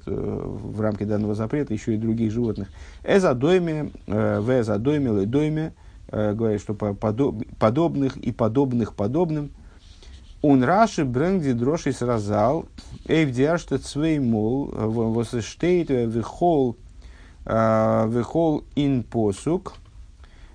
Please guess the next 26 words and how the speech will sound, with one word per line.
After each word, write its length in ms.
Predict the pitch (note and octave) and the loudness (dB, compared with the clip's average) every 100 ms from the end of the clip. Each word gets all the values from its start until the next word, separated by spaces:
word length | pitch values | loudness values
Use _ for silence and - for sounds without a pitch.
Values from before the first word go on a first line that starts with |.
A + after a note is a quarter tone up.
| - | -4
он 400 | C3+ C3 A#2+ C3 | 2 4 4 2
нит 220 | G3+ G3+ | 2 2
бэм 300 | D3+ C#3+ B2 | 2 2 2
дритн 380 | A2+ E3+ G3 D#3+ | 2 0 -2 -2
мол. 320 | D3 C#3 A2+ | 0 0 0
Так 120 | G2+ | 0
вот, 140 | A#2+ - | -4 -2
по-, 140 | A#2+ | -2
и 240 | A2+ A#2+ A#2 | 0 0 0
Раши, 380 | D3 F3+ E3 D#3 | 0 -2 -4 -6
понимаете, 640 | - C3 C3 C#3 A#2+ B2+ B2 G#2+ - | -4 -2 0 -2 -2 -6 -4 -6 0
берёт 320 | B2 D3+ C#3+ | 0 0 0
из 140 | A#2 | -2
одного 400 | A2 B2 C#3 E3+ | -2 0 2 4
и 60 | A#2+ | 2
того 300 | - C3 B2+ | 2 0 0
же 120 | G#2 | 0
места 340 | A#2+ C3 - G2+ | -2 -2 -4 -4
объяснение, 640 | G#2+ A#2+ G#3 A3+ F#3 G#2+ - - - | -4 -4 -2 -2 -2 -6 -10 -20 -8
ну, 80 | A#2 | -6
это 120 | A2+ | -2
мы 200 | G#2+ G2 | -4 -2
на 160 | G#2+ | -4
первом 240 | G#2 G#2 G#2+ | -2 -2 0
уроке, 240 | G2 - | -4 -4
м, 400 | F#2+ F2 - - | -8 -8 -12 -12